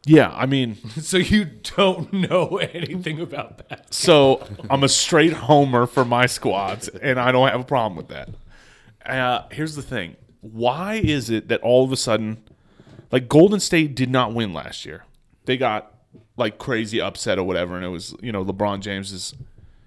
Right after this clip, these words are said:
Speaker 1: the second best basketball player of all time. But
Speaker 2: <laughs>
Speaker 1: why is it that Golden State, I'm asking for real, why is it that Golden State is now viewed as, like, villains?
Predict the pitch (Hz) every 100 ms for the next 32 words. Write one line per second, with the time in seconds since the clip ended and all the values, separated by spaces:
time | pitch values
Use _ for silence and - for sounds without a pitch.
0 | - - 90 - 92 85 85 - 73 -
1 | 73 92 76 71 - - - _ _ -
2 | 123 139 131 113 - - _ _ _ _
3 | _ 135 110 120 160 214 214 170 175 143
4 | - 123 127 127 - 131 113 110 104 113
5 | 107 113 - 107 95 92 104 131 151 160
6 | 123 123 127 123 - 117 101 101 107 98
7 | 98 104 104 92 92 78 92 92 95 80
8 | 62 - - -